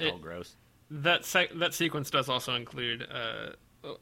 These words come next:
Speaker 1: a highly underrated Davos line that I think was included in the season six trailer, where he says, "Apologies for what you're about to see," 'cause he's, like, about
Speaker 2: Oh,
Speaker 1: to try and
Speaker 2: God.
Speaker 1: fight his way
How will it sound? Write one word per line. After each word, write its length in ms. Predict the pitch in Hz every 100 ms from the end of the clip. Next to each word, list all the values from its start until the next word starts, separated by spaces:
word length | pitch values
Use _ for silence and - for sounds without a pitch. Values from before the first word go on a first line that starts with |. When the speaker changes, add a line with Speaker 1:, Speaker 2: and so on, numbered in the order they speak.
| 135
Speaker 1:
a 440 | 139 131 98 135
highly 280 | 131 139 127
underrated 920 | 123 123 123 120 120 117 - 92 139
Davos 400 | 127 123 131 -
line 220 | 139 135
that 80 | 135
I 80 | 135
think 140 | 254
was 100 | 262
included 420 | 151 - 139 139
in 100 | 139
the 60 | 123
season 320 | - 135 123
six 280 | 113 120 -
trailer, 340 | - 135 135
where 100 | 127
he 60 | 113
says, 180 | 127 120
"Apologies 580 | 139 - 143 143 104 -
for 100 | 147
what 180 | 131 -
you're 100 | 98
about 240 | 123 -
to 80 | -
see," 260 | - 123 - - - - - -
'cause 160 | 135 135
he's, 160 | 123
like, 180 | 117 117
about 160 | 110 110
Speaker 2:
Oh, 140 | 110
Speaker 1:
to 60 | 107
try 160 | 135
and 80 | 123
Speaker 2:
God. 40 | 95
Speaker 1:
fight 160 | 127 123
his 100 | 135
way 320 | 131 123